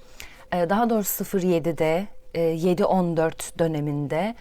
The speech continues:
on dört yirmi bir döneminde ve takiben artık bulunduğunuz, e, döngünün etkilerine göre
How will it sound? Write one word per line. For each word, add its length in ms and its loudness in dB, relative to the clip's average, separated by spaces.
on 240 4
dört 280 0
yirmi 320 0
bir 200 0
döneminde 720 -2
ve 80 0
takiben 720 0
artık 400 -4
bulunduğunuz, 760 -4
e, 220 0
döngünün 500 0
etkilerine 640 0
göre 380 -4